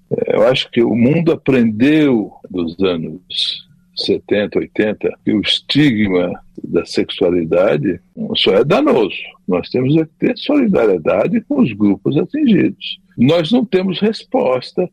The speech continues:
definitiva a respeito de por que que esse grupo tem sido atingido pelo monkeypox. E essa, e esse é um desafio, e esse eu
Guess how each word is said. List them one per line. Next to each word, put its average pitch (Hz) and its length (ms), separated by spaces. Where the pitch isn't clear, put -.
definitiva 143 1000
a 120 100
respeito 127 420
de 135 160
por 151 200
que 202 280
que - 160
esse 165 240
grupo 113 260
tem 160 120
sido 131 380
atingido 120 600
pelo - 160
monkeypox. - 840
E 127 240
essa, 151 360
e 151 100
esse 165 260
é - 20
um 233 80
desafio, 226 760
e 165 60
esse 208 640
eu 190 280